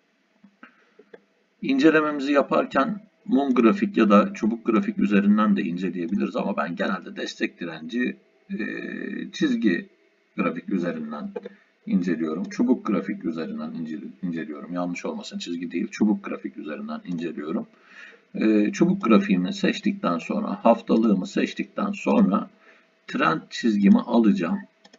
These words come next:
Şurada yerleştireceğim. Bakın,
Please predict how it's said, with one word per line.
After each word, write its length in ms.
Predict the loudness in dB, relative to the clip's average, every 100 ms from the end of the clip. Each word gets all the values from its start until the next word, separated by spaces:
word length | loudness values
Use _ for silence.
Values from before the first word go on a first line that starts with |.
| _ _ _ _ _ _ _ _
Şurada 720 | -16 -2 2 2 2 0 -2
yerleştireceğim. 920 | 2 4 8 6 4 -6 -12 -12 -12 -18 _ _ _ _ _ _ -4
Bakın, 380 | -2 -2 -4